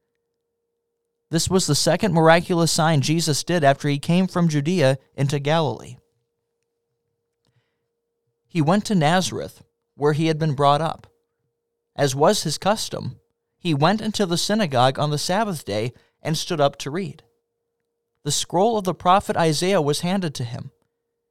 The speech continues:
He unrolled the scroll and found the place where it was written, "The Spirit of the Lord is on me,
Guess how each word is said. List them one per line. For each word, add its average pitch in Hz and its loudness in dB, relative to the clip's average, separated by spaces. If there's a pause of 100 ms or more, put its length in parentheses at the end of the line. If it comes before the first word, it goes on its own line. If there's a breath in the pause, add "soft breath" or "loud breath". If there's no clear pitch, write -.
(160)
He 165 -4
unrolled 160 0
the 143 -6
scroll 175 0
and 151 -2
found 202 0
the 202 0
place 208 -2
where 175 0
it 127 -2
was 160 -4
written, 151 -4 (600)
"The 151 -2
Spirit 202 2
of 196 0
the 196 2
Lord 185 2
is 170 -2
on 180 0
me, - -8